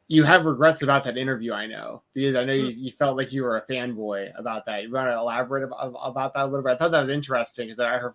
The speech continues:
Speaker 1: I've, I've heard you talk about that before.
Speaker 2: So, yeah, you are one hundred percent correct. I talked over him a lot during that interview.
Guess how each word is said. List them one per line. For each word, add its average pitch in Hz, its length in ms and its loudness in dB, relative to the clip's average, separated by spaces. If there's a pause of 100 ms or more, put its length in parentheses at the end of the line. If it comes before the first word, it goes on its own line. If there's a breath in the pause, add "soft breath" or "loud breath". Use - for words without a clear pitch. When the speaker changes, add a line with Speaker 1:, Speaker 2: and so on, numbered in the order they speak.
(140)
Speaker 1:
I've, 120 180 -2 (280)
I've 156 100 -2
heard 180 140 2
you 143 60 -2
talk 131 200 -2
about 107 160 -10
that 113 160 -12
before. - 320 -20 (560)
Speaker 2:
So, 277 640 4
yeah, 277 260 -6
you 226 300 -8
are 254 240 -6
one 226 200 -10
hundred 240 220 -14
percent 214 240 -18
correct. - 460 -10 (340)
I 208 480 -6 (140)
talked 233 320 -16
over 196 260 -8
him 190 240 -12
a 185 80 -12
lot 185 300 -8
during 180 240 -14
that 170 160 -12
interview. 170 580 -14